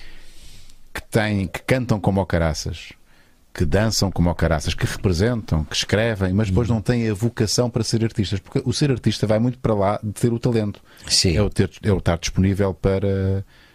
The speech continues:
Speaker 1: para muita coisa,
Speaker 2: Todas
Speaker 1: não é?
Speaker 2: estas,
Speaker 1: Para todas
Speaker 2: eh,
Speaker 1: as, tudo isto que nós já
Speaker 2: as
Speaker 1: falámos aqui,
Speaker 2: vicissitudes,
Speaker 1: vicissitudes.
Speaker 2: exato, exato.
Speaker 1: Eh,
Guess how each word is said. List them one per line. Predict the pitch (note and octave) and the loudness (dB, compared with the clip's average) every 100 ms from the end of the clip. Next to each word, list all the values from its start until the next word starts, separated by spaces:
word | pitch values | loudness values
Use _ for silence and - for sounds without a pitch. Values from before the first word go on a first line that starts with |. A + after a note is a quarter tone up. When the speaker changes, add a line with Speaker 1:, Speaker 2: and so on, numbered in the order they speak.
| - | -4
Speaker 1:
para | - | -2
muita | F2 - | 0 0
coisa, | E3 E3+ F#2 | 2 2 2
Speaker 2:
Todas | E2+ E2 D#2+ | 2 2 2
Speaker 1:
não | |
é? | |
Speaker 2:
estas, | D#2+ - E2+ | 2 2 2
Speaker 1:
Para | A#2 | 2
todas | A2+ A2+ A#2 | 2 2 0
Speaker 2:
eh, | A2+ | 0
Speaker 1:
as, | |
tudo | - B2 A#2+ | 2 2 2
isto | C3+ - | 0 -2
que | - | -2
nós | C3 A#2+ | 0 2
já | |
Speaker 2:
as | - | 2
Speaker 1:
falámos | B2 A#2+ | 2 2
aqui, | A#2+ A2 | 2 2
Speaker 2:
vicissitudes, | A#2+ F#2 D2+ F2 D#2+ A#2 - | 2 2 2 4 2 2 -2
Speaker 1:
vicissitudes. | - | -2
Speaker 2:
exato, | E2+ D#2+ C2+ | 2 2 0
exato. | - | 0
Speaker 1:
Eh, | G2+ G2+ G2 F#2+ | 2 4 2 0